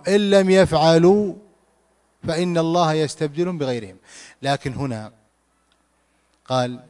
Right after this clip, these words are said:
"إن يشاء يذهبكم ويأتي ب-، يا أيها الناس، إن يشاء يذهبكم أيها الناس ويأتي بآخرين".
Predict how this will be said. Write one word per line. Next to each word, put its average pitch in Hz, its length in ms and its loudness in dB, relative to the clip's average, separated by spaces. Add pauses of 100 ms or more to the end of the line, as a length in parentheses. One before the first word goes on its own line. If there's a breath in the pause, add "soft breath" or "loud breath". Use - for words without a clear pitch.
(760)
"إن 165 160 -4
يشاء 143 440 -8
يذهبكم 117 840 -10 (1200)
ويأتي 151 560 -4
ب-، 143 260 -10 (760)
يا 160 140 -6
أيها 165 240 -2
الناس، 120 280 -10
إن 156 60 -12
يشاء 139 320 -6
يذهبكم 135 500 -10 (100)
أيها 147 300 -8
الناس 101 540 -16 (800)
ويأتي 151 540 -4 (1700 soft breath)
بآخرين". 113 640 -10